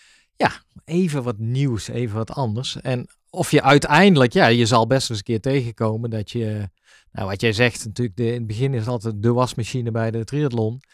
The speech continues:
Probeer daar maar eens gewoon, eh, ja, rustig te blijven en zo. Dat zijn volgens mij allerlei oefeningen waarbij je langer onder water blijft of minder denkt van, "Hey, wat ben ik hier aan het doen?" Minder controle, eh, zijn al goed.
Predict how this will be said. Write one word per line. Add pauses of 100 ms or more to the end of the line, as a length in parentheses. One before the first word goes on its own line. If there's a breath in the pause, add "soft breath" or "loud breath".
(760 soft breath)
Probeer
daar
maar
eens
gewoon,
eh,
ja,
rustig
te
blijven
en
zo.
Dat
zijn
volgens
mij
allerlei
oefeningen
waarbij
je
langer
onder
water
blijft
of
minder (120)
denkt
van,
"Hey,
wat
ben
ik
hier
aan
het
doen?"
Minder
controle,
eh,
zijn
al
goed.